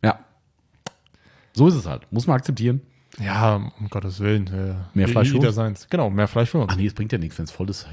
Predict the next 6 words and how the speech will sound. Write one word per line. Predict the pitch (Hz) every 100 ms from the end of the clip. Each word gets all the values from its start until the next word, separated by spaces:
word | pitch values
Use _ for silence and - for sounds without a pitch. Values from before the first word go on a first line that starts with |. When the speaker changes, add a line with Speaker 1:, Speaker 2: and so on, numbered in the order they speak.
| -
Speaker 1:
ändert | 90 98
sich | 78 78
ja |
nichts. | 73 - -
Scheiße. | - - 71 67 - _ _ _ _ _ _ _ _ -
Speaker 2:
Warum? | 101 95 127